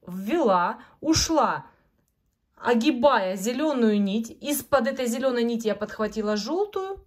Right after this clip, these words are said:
и провязала. При этом я контролирую натяжение зеленой нити, чтобы у меня не выступали протяжки на лицевой стороне.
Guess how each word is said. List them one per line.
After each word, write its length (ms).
и 100
провязала. 720
При 140
этом 280
я 400
контролирую 680
натяжение 580
зеленой 380
нити, 220
чтобы 280
у 20
меня 200
не 200
выступали 560
протяжки 600
на 120
лицевой 400
стороне. 540